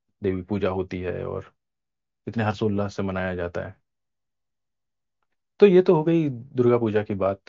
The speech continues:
तो अगर गीत पे आऊँ मैं आज के, तो, अ, ये एक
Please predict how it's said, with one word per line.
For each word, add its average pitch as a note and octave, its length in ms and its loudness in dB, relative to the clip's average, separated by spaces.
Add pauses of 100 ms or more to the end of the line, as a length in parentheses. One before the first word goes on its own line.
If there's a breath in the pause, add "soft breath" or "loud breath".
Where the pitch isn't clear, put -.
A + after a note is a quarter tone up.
(360)
तो A#2 120 -2
अगर A#2+ 200 -2
गीत C3 300 -6
पे F3+ 140 -8
आऊँ D#3 220 -4
मैं G#2+ 280 -10 (180)
आज G#2 220 -6
के, G#2+ 260 -10 (300)
तो, G2+ 360 -4 (240)
अ, A2 40 -10 (320)
ये A#2 180 -2
एक B2+ 440 -4